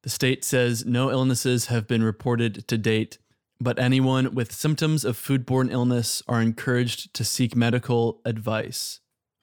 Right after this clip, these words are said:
All of the product is reportedly labeled under the name Country Gardens, and the contaminated items include tomatoes, zucchini, cucumbers, butternut squash,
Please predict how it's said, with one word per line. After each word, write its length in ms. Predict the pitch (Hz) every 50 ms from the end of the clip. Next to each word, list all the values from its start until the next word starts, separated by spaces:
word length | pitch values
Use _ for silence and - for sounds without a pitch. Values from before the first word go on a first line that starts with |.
| _ -
All 260 | - 123 127 135 139
of 120 | 135 123 123
the 60 | 123
product 520 | - - 127 127 131 131 131 123 - -
is 160 | - 123 113
reportedly 680 | 113 113 - - - 139 139 135 127 120 123 127 123 117
labeled 400 | 120 120 123 120 117 117 123 120 -
under 220 | - 123 117 120 110
the 100 | 117 113
name 260 | 113 113 110 110 113
Country 380 | - - 123 123 - - 131
Gardens, 680 | 117 110 113 110 110 107 107 107 110 107 - - - - - _ _ _ _ _ -
and 160 | - 120 120
the 60 | 120 117
contaminated 760 | - 127 110 - 131 135 135 143 139 139 139 131 135 127 123 -
items 440 | 127 127 127 127 123 127 127 120
include 760 | - - 117 117 113 - - - 135 127 123 123 117 123 117 117 -
tomatoes, 800 | - 117 117 120 127 135 139 139 135 135 139 127 123 - - - -
zucchini, 840 | 110 110 113 113 - - 135 131 131 131 131 127 123 117 117 123 - _
cucumbers, 720 | - - 135 127 - 131 131 123 123 123 120 120 110 - - - _ _ _ -
butternut 500 | 123 120 123 127 127 131 127 123 - -
squash, 720 | - - - 127 117 117 117 117 113 - - - - -